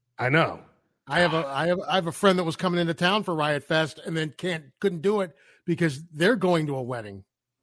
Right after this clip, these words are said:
Speaker 2: that
Speaker 1: Well, I'll
Speaker 2: weekend.
Speaker 1: be there
Speaker 2: May-
Speaker 1: Friday for My Chemical Romance.
Speaker 2: Maybe you, are you gonna be there for Nine Inch Nails on Sunday? Ice
Speaker 1: Mm.
Speaker 2: Cube, Action Bronson.
Speaker 1: No, I know.
Speaker 2: Coco
Speaker 1: Action Bronson
Speaker 2: Bordello.
Speaker 1: came out on wrestling the other night.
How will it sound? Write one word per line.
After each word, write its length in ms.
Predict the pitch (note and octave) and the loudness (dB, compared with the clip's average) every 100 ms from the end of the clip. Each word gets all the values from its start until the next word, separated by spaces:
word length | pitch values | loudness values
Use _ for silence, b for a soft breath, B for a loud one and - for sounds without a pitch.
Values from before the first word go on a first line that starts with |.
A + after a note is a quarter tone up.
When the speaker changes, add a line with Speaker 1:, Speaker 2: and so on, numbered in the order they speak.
| _ - | _ -2
Speaker 2:
that 160 | C#3 B2+ | 0 4
Speaker 1:
Well, 120 | E3+ | 6
I'll 40 | F3 | 6
Speaker 2:
weekend. 100 | G#3 | 6
Speaker 1:
be 40 | |
there 120 | F#3+ - | 4 6
Speaker 2:
May- 60 | E3+ | 6
Speaker 1:
Friday 160 | F3 E3 | 6 4
for 100 | C3+ | 0
My 160 | C3 | 0
Chemical 300 | C#3+ C#3+ B2+ B2 | 0 0 0 0
Romance. 500 | C3 B2+ - - - | 0 -2 -8 -18 -2
Speaker 2:
Maybe 240 | E3+ E3 F3 | 2 6 6
you, 420 | D#3 C#3+ D3+ C#3 | 4 0 -8 -8
are 120 | C#3 D3+ | 0 0
you 100 | D3 | 4
gonna 180 | D#3 | 2
be 420 | C#3 D#3+ D#3 D#3 D3 | 4 4 4 2 2
there 300 | D#3 D#3 D3+ | 4 4 2
for 200 | - D3+ | 0 0
Nine 260 | C#3+ D#3+ | 2 2
Inch 180 | D#3 - | 2 2
Nails 240 | E3 E3 | 2 2
on 140 | D#3 D#3+ | 0 -2
Sunday? 500 | G#3+ B3 D#3 F#2+ F#2 b b b | 0 0 0 -6 -14 b b b
Ice 240 | D3+ F3+ B2 | 4 4 4
Speaker 1:
Mm. 40 | |
Speaker 2:
Cube, 340 | A2+ A#3+ A3 C#3 | 6 8 8 6
Action 340 | D#3 F3+ E3+ | 6 4 -2
Bronson. 540 | C#3+ E3 A3 G3+ C3 A2 | -4 -2 -2 -6 -10 -4
Speaker 1:
No, 100 | C3 | -2
I 140 | A#2 | 0
know. 240 | C3+ C3+ F#2+ _ _ _ _ - | 0 -2 -6 _ _ _ _ 2
Speaker 2:
Coco 100 | F#3 | 2
Speaker 1:
Action 180 | F3 F#3+ | 4 4
Bronson 340 | E3+ - - | 4 4 4
Speaker 2:
Bordello. 40 | A3+ | 4
Speaker 1:
came 180 | G3 F#3 | 6 6
out 120 | F3 | 4
on 120 | E3 | 2
wrestling 380 | D#3+ A#3+ - D3+ | 2 0 0 -2
the 80 | A#2+ | -2
other 160 | A2+ | -6
night. 180 | G#2+ F2+ | -8 -12